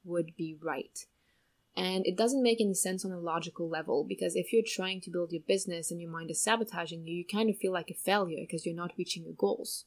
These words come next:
right? So that's a form of failure. But for her mind, having it and losing it was way worse than not having it in the first place.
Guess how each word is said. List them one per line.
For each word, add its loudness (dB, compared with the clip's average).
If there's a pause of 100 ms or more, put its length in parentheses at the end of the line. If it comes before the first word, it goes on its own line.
right? 2 (520)
So 2
that's 4
a 0
form 0
of -6
failure. 2
But 0
for -2
her -8
mind, 2 (460)
having 4
it 6 (100)
and 0
losing 2
it 0 (180)
was 0
way 2
worse 4
than 0 (120)
not 0
having -2
it -6
in -4
the -6
first -6
place. -4